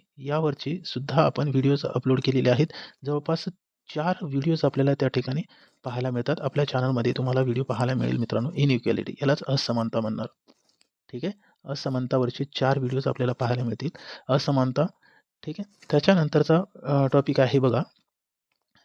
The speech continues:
त्याच्यानंतरचा टॉपिक आहे शेकडेवारी. शेकडेवारीवरचे पण प्रश्न आपण घेतलेले आहे. त्याच्यानंतर घड्याळ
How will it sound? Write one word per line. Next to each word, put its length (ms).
त्याच्यानंतरचा 640
टॉपिक 260
आहे 180
शेकडेवारी. 520
शेकडेवारीवरचे 1000
पण 240
प्रश्न 300
आपण 220
घेतलेले 360
आहे. 200
त्याच्यानंतर 600
घड्याळ 300